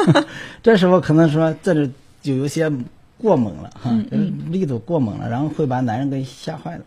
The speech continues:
Speaker 2: 结婚对于男人来说更多的是一种责任。
Speaker 1: 对，嗯，所以这个节奏不能够太快。
Speaker 2: 对，
Speaker 1: 啊。
Speaker 2: 所以这个节奏一定要把握好。也就是说，
Speaker 1: 嗯。
Speaker 2: 可能那个阴柔的男生呢，他可能属于慢热型。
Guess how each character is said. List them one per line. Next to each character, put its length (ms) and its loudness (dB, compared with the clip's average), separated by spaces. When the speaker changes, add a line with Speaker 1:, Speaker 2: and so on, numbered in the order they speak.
Speaker 2:
结 140 -2
婚 180 -4
对 120 0
于 60 0
男 180 -2
人 120 -4
来 100 -2
说 160 -4
更 160 -2
多 140 -4
的 80 -6
是 120 -8
一 40 -6
种 200 -8
责 240 -10
任。 140 -8
Speaker 1:
对， 200 -6
嗯， 120 -6
所 160 0
以 80 2
这 160 -4
个 80 0
节 220 -2
奏 120 0
不 120 -6
能 160 -4
够 100 -6
太 180 -8
快。 300 -8
Speaker 2:
对， 240 -4
Speaker 1:
啊。 220 -6
Speaker 2:
所 140 -4
以 20 -4
这 80 -2
个 120 2
节 200 -2
奏 140 0
一 140 -2
定 120 0
要 140 0
把 220 -6
握 100 -4
好。 300 -12
也 120 -4
就 140 2
是 60 -2
说， 140 -2
Speaker 1:
嗯。 40 -6
Speaker 2:
可 140 -4
能 280 -2
那 180 -6
个 160 0
阴 260 -2
柔 160 -2
的 160 -2
男 380 -2
生 280 -4
呢， 60 -6
他 60 -12
可 80 -2
能 180 -2
属 180 -10
于 120 -2
慢 280 -4
热 180 -2
型。 180 -12